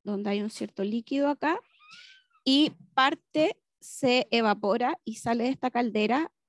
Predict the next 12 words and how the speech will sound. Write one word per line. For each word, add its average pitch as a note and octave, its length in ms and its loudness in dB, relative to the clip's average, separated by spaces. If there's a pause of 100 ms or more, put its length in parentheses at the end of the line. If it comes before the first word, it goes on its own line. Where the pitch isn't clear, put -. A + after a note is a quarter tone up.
(140)
y C4 380 0
ingresa C4+ 840 2
a A3+ 120 2
la B3 200 2
turbina, A3+ 600 -4 (2000)
¿cierto? A#3 760 -2
Donde G#3+ 580 -2
en G3+ 160 0
la F#3+ 100 2
turbina G#3 600 -2 (480)
se - 380 -2
expande. - 800 -4